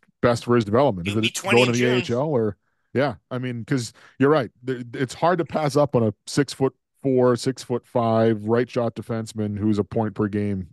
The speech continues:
Speaker 1: in college as a freshman. <laughs> Like, those, those guys have kind of, especially right shots, those guys have kind of become unicorns. You don't <laughs> see a lot of those guys come, come around the bend anymore. So, uh, if, if they feel the, a, a, a year in the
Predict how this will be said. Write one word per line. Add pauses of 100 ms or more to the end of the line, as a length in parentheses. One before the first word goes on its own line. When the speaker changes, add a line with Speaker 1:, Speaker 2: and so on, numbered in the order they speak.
Speaker 1:
in
college
as
a
freshman.
<laughs> (420)
Like, (460)
those, (160)
those
guys
have
kind
of,
especially
right
shots,
those
guys
have
kind
of
become
unicorns.
You
don't
<laughs>
see
a
lot
of
those
guys
come, (300)
come
around
the
bend
anymore.
So, (380)
uh,
if,
if (380)
they
feel
the, (920)
a,
a, (120)
a (240)
year
in
the